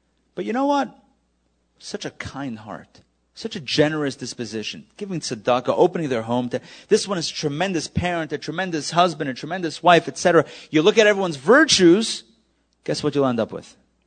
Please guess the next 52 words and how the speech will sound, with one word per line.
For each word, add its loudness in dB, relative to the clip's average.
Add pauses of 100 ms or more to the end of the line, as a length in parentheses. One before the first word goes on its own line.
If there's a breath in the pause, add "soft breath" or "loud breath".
(720)
The -10
best -4
of -8
everybody. -10 (760)
So -8
he -6
said -2
to -6
the -8
student, -6
"It's -14
your -4
choice. -10 (360)
Choose -12
wisely." -10 (960 soft breath)
Depends 0
what -4
you 4
want 2
to 0
be, -8
right? -12
Uh, -14
wh-, -2
what 8
do 8
you 6
want? 4 (560)
You 0
want 6
to 4
get 6
up, 4
you 2
want 4
to, -6 (520)
you -14
want -4
to -8
be -4
let 2
off -2
the 2
hook? 2 (600)
But -10
who -2
are -4
you -8
gonna -6
end -10
up -14
as? -20